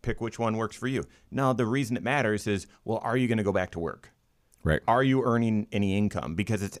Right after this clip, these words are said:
Speaker 1: at that full retirement age, whatever that special age is for you, that you can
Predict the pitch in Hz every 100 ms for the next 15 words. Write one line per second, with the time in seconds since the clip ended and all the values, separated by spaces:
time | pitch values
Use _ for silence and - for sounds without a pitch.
0 | - 131 131 127 - 135 123 123 120 117
1 | 104 87 92 92 98 107 117 117 - 110
2 | 117 107 104 101 95 - 101 117 90 76
3 | 101 - - - _ 95 110 113 123 131
4 | 127 110